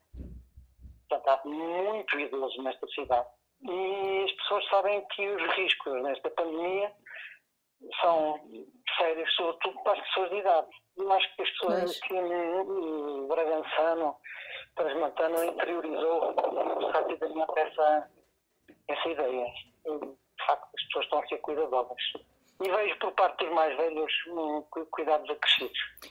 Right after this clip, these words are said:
Speaker 2: E os seus alunos estão ansiosos por voltar ao Politécnico?
Speaker 1: <laughs> Os alunos continuam a ter aulas, claro.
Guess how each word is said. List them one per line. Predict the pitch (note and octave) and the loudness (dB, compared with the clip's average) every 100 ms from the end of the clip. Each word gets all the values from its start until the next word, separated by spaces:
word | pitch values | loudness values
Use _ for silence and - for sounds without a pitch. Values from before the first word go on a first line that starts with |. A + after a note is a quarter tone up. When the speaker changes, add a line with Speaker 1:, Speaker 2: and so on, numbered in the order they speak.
| _ | _
Speaker 2:
E | B3+ | 2
os | C4+ | 4
seus | - D4 C4 | 6 8 10
alunos | B3+ G3 F#3 G3+ | 8 8 4 0
estão | - A#3 A3+ | 4 6 8
ansiosos | A#3 - A#3 A3+ A3 | 8 10 12 12 8
por | - A3+ | 2 2
voltar | A3 A3 A3 G#3+ | 6 4 10 12
ao | G#3+ G#3+ | 12 8
Politécnico? | A3+ G#3+ - A3+ - B3 - | 6 4 8 8 10 6 6
Speaker 1:
<laughs> | G#3+ - B3 A3+ - B3 - A#3+ - A3+ - G#3+ - _ - - - - - | 4 4 4 4 6 4 6 2 6 4 4 2 2 _ -4 -2 -4 -6 -6
Os | - F#3 | -2 0
alunos | A3 G#3 A3+ G#3+ - | 2 0 0 -2 0
continuam | - - F#3 F#3+ G3 | -2 0 0 2 4
a | G3+ | 2
ter | - G#3+ | 2 4
aulas, | F#3 E3+ D#3+ - | 6 6 4 2
claro. | - B2 | 2 2